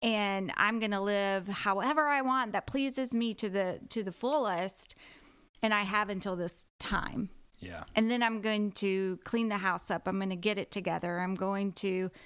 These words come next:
Speaker 1: dot, dot, dot. He knows our nature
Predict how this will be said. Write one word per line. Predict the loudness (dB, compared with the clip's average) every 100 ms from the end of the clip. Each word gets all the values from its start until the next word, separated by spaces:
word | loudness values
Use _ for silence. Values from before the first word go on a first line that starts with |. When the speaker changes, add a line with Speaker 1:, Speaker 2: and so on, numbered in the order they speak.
| -20 -8 -2
Speaker 1:
dot, | -2 0
dot, | 0 0 -2
dot. | -4 -2 -4 -10 -20 -20 _ _ _ _
He | -2 2
knows | 2 2
our | 0 0
nature | -2 -2 -2 -2 -4 -8